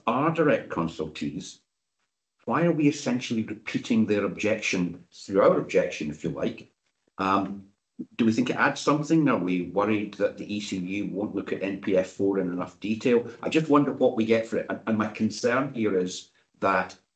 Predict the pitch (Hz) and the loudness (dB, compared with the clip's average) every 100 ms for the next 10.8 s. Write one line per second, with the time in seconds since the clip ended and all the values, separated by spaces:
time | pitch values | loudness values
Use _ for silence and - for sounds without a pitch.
0 | _ _ _ _ - 95 95 - 160 131 | _ _ _ _ 0 0 0 -2 0 2
1 | 127 104 120 127 113 - 110 107 101 87 | 2 4 4 4 0 0 0 0 -4 -8
2 | - - 95 - 135 - 80 82 - _ | -10 -10 -8 -2 0 0 -2 -4 -10 _
3 | _ _ _ _ _ - - - - 110 | _ _ _ _ _ -16 -8 -6 -2 2
4 | 123 135 139 131 127 - - _ - 110 | 6 6 6 6 4 -2 -8 _ -8 -6
5 | 117 - 117 156 147 131 - - 113 107 | -6 -2 2 4 4 2 2 -2 2 4
6 | 110 - 110 - 113 - 110 95 - 123 | 2 0 -6 0 0 2 -2 -4 2 4
7 | 120 117 110 110 117 107 - - - - | 4 6 6 6 4 0 -2 -14 -16 -6
8 | - 127 - - 104 87 73 - - _ | 2 2 2 -2 0 0 0 -4 -18 _
9 | _ _ - 98 92 156 147 123 113 - | _ _ -6 -4 2 0 2 0 0 -2
10 | 113 113 113 - - - - 64 | 0 0 0 0 0 -2 -8 -14